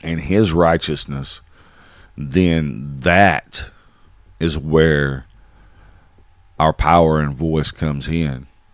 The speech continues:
The change he has made in us shows to the world, and that is louder than what Satan's telling them. Because if we're dealing with people that is, that are in our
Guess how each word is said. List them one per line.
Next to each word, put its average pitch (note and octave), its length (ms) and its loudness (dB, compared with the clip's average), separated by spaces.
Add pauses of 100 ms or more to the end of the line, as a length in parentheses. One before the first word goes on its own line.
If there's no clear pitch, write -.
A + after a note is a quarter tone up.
The D2+ 80 -4
change E2 380 -2
he E2 100 0
has D2+ 160 -4
made D#2 220 0
in C#2+ 140 -4
us E2 520 -2 (1120)
shows F2 360 0
to D#2+ 140 -2
the C#2 100 -4
world, D2 600 2
and D#2 120 -6
that D#2+ 200 0
is C#2+ 180 -4
louder D#2 400 0
than D2 180 -6
what D2 160 -6
Satan's D2+ 440 -6
telling C#2 320 -8
them. B1 180 -16 (320)
Because D#2+ 320 -4
if D2+ 160 -6
we're E2+ 100 0
dealing F2+ 400 2
with D#2 180 -4
people D2 480 -6 (440)
that D#2+ 180 -2
is, D2 180 -6 (220)
that D#2+ 220 0
are D2 140 0
in F2+ 240 -2
our E2 400 2